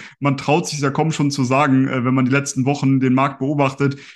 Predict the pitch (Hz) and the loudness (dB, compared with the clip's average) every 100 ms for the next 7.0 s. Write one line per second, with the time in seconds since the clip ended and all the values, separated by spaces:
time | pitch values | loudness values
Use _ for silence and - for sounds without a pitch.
0 | _ 120 127 139 127 127 170 147 143 147 | _ -4 0 0 0 0 0 0 0 -2
1 | 143 135 123 139 139 - 120 139 135 135 | -2 -2 -2 -2 -2 -4 -4 -2 0 0
2 | - 160 - 139 127 156 143 135 143 143 | -2 -4 0 0 2 0 0 -2 -2 -2
3 | 139 127 139 151 135 135 117 135 135 131 | -4 -2 0 2 0 0 0 2 2 0
4 | 139 139 127 131 127 - 151 156 151 139 | -2 -2 -2 -2 -2 -2 -4 -4 -6 -6
5 | - 123 156 147 135 131 170 180 151 143 | -4 -4 -2 0 0 0 -2 0 2 2
6 | 139 131 143 135 143 139 135 143 143 | 0 -2 -2 -2 0 0 0 -2 -4